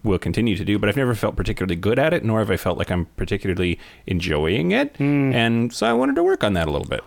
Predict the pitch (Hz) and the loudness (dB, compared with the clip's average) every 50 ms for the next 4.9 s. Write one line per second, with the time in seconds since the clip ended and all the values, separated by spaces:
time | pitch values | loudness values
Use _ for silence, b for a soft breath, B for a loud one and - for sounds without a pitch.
0 | - - 170 175 185 180 170 147 143 160 147 139 127 113 B B B B B B | -6 0 2 2 4 4 2 4 4 4 4 4 2 0 B B B B B B
1 | 160 170 160 - - - 180 190 190 196 190 151 147 143 135 - - - 127 123 | 2 2 2 0 2 4 4 4 6 4 4 4 4 2 2 0 0 0 0 2
2 | 123 123 120 - B B B B B B 151 143 139 135 135 131 131 135 - - | 2 0 0 -2 B B B B B B 0 2 2 2 2 2 2 0 0 0
3 | 160 160 156 143 131 127 147 160 185 185 - 240 233 196 147 - 175 160 165 - | 2 4 4 4 4 4 4 4 4 4 4 4 4 4 4 4 2 2 0 0
4 | 143 151 143 135 - - 147 143 139 143 147 147 151 139 131 123 - | 0 0 0 0 0 0 2 2 2 2 2 2 2 2 2 0 -4